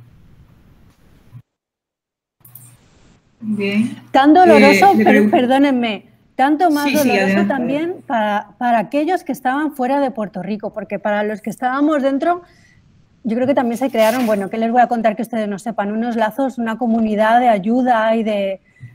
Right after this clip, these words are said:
Speaker 2: como, como se iba pudiendo, ¿verdad? Y, y, y, y de ayuda a los vecinos, a los familiares,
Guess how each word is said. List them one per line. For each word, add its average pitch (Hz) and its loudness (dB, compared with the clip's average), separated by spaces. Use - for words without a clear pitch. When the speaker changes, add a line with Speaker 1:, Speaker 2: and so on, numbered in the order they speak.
Speaker 2:
como, 220 -4
como 226 -4
se - -6
iba 254 2
pudiendo, 202 -4
¿verdad? 233 -6
Y, 233 -4
y, 208 -8
y, 196 -6
y 190 -6
de 208 -10
ayuda 247 2
a 247 4
los 220 -2
vecinos, 262 0
a - -2
los 214 -2
familiares, 214 -2